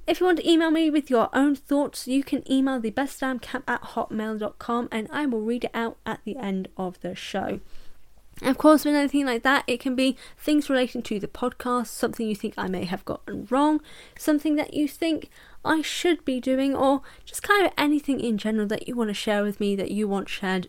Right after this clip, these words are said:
to the audience. I'm basically saying this because I love getting emails and it makes me really happy, so please, someone send me an email of your thoughts for Percy Jackson. Um, <laughs> uh,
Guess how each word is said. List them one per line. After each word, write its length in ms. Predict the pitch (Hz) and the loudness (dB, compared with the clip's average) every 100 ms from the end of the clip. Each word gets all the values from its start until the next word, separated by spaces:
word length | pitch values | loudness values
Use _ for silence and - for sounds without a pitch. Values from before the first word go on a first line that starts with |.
| - | -10
to 320 | - 190 185 | -4 -2 0
the 280 | 175 180 - - | -2 -4 -6 -4
audience. 760 | 180 175 185 180 - - - - - - - - - - - - - | -4 -2 -4 -4 -4 -8 -12 -16 -20 -20 -20 -20 -20 -20 -20 -20 0
I'm 220 | 208 202 202 | 4 4 6
basically 460 | 240 240 - 208 | 6 4 2 -4
saying 280 | 196 202 190 | -2 0 2
this 140 | 185 | 0
because 480 | - 196 196 180 - - - | -4 -2 -2 -2 -10 -18 -4
I 240 | 196 180 180 - | 0 0 -2 -4
love 300 | 214 190 185 | 2 2 2
getting 280 | - 180 185 | -2 -2 -2
emails 420 | 185 180 180 180 | -2 -2 -2 -4
and 80 | 175 | -4
it 40 | |
makes 200 | 180 - | -4 -6
me 80 | 185 | -4
really 160 | 180 175 | -4 -4
happy, 400 | - 180 208 185 | -6 -8 -6 -6
so 200 | - 220 | -6 -8
please, 420 | - 202 190 - - | -4 -6 -6 -12 -14
someone 340 | - 196 - | -10 -8 -10
send 220 | - - 226 | -10 -10 -8
me 100 | 240 | -10
an 100 | - | -8
email 360 | 247 240 269 | -8 -6 -6
of 140 | 254 277 | -8 -8
your 100 | 247 | -6
thoughts 320 | 269 - - | -6 -8 -8
for 80 | 285 | -6
Percy 240 | 294 - | -6 -8
Jackson. 360 | - 349 - 311 - - - - - | -10 -8 -6 -6 -8 -16 -14 -14 4
Um, 280 | 320 381 349 359 - 359 - - 508 - - - | 4 6 8 6 8 6 4 0 -2 -2 -14 -14
<laughs> 1000 | - - - - - - - - _ - | -14 -14 -14 -16 -20 -20 -20 -20 _ -2
uh, 240 | 180 165 | 2 2